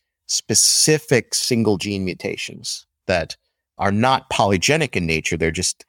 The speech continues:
a single mutation. Once we identify it, that it's in the B R C A gene, we might know, "Oh my gosh, people who have this, they have many times the normal risk for breast cancer, and they should be on the lookout. They should be treated differently.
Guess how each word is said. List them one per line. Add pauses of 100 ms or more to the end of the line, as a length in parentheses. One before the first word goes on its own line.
a
single
mutation.
Once
we
identify
it, (120)
that
it's
in
the
B
R
C
A
gene,
we
might
know,
"Oh
my
gosh,
people
who
have
this, (480)
they
have
many
times
the
normal
risk
for
breast
cancer,
and (100)
they
should
be
on
the
lookout.
They
should
be
treated
differently.